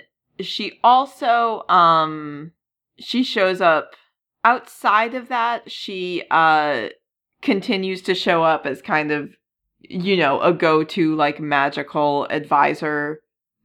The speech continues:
type character. Um, she's part of, I think, Justice League Dark. Um, or she had, I, I don't think she's, like, a member of the team, but I, she, like,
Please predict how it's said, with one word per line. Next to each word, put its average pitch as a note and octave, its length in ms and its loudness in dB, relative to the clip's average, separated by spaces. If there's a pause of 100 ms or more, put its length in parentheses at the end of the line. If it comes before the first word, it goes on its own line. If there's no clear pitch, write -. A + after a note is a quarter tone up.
(120)
type E3 340 -2
character. E3 840 -2 (360)
Um, D3 680 2 (540)
she's E3+ 500 -8 (180)
part G3 460 0
of, E3 460 2
I F3 120 -4
think, A3+ 360 -12
Justice F3+ 480 -6
League E3+ 380 -10
Dark. E3 540 -4 (580)
Um, D3 760 0 (440)
or E3 520 2
she - 260 -6
had, F#3+ 200 -4 (200)
I, G3+ 380 0 (500)
I G#3+ 100 -10
don't E4+ 200 -8
think E4+ 160 -8
she's, C#4 180 -8
like, A#3 240 -2
a F#3 100 4
member F#3 680 -4
of A#3 260 -4
the B3 80 -8
team, B3 460 -8
but F#3 200 -2
I, D#3 260 0
she, - 220 -10
like, D3 380 -2